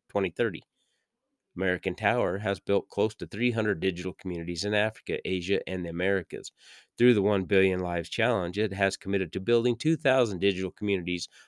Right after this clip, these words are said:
over the next five years to improve the quality of life in underserved populations. Now, I would agree with what they're doing here,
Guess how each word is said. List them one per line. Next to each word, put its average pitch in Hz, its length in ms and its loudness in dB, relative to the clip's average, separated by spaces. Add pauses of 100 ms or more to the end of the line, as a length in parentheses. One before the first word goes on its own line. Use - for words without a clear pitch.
(160)
over 87 120 -4
the 90 60 -4
next 90 240 -6
five 92 260 0
years 92 260 -2
to - 100 -4
improve 104 360 -4
the 92 60 -12
quality 87 420 -4
of 82 80 -8
life 82 340 -2
in 92 220 -4
underserved 90 720 -4 (120)
populations. 87 880 -2 (720)
Now, 110 240 8
I 117 180 6
would 180 220 8
agree 98 520 4
with 101 240 0
what 101 200 0
they're 85 120 -4
doing 95 440 2
here, 123 420 2